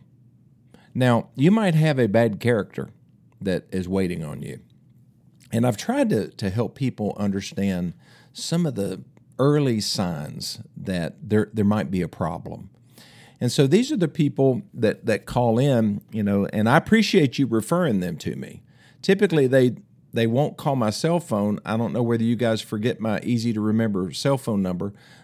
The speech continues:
but many times they call the switchboard and leave a message. And I always try to call 'em back. Um, well, I always call 'em back if I get the message. And I talked to one just the other day that was a referral.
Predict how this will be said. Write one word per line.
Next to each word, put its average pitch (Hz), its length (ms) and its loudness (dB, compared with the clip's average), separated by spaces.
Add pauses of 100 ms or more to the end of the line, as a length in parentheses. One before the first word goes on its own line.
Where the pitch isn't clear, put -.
(100)
but 110 100 -2
many 143 220 0
times 127 240 0
they 110 100 0
call 113 560 -2
the 90 440 -4 (100)
switchboard 110 800 0
and 98 160 -2
leave 104 180 0
a 101 60 2
message. 104 640 0 (420)
And 123 140 -4
I 139 40 0
always 156 200 0
try 151 160 0
to 147 80 0
call 147 180 0
'em 139 100 0
back. 147 400 0 (640)
Um, 113 340 2
well, 135 200 2
I 147 40 2
always 165 220 0
call 117 200 0
'em 98 100 0
back 76 300 -8
if 107 200 -2
I 110 80 0
get 107 220 -6
the 95 60 -4
message. - 580 -4 (100)
And 107 180 -2
I 107 200 0 (120)
talked 180 220 2
to 180 80 0
one 165 520 0
just 151 220 -6
the 147 120 0
other 143 180 0
day - 220 -6 (520)
that 92 180 -2
was 110 160 -2
a 139 40 -2
referral. 139 600 -4